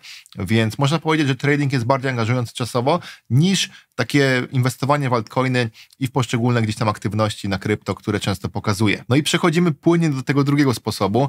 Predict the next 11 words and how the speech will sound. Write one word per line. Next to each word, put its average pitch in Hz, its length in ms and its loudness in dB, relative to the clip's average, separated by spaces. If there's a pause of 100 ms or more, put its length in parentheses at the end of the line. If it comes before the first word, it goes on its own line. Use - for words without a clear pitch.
(200)
czyli - 140 -2
po 151 40 0
prostu 156 240 0
inwestowania. 139 840 2 (160)
Inwestowania 139 560 0
w 113 60 -6
okazje, 117 580 -2 (260)
inwestowania 110 520 0
w 104 60 -6
niedoszacowane 110 600 -2
coiny, 110 420 0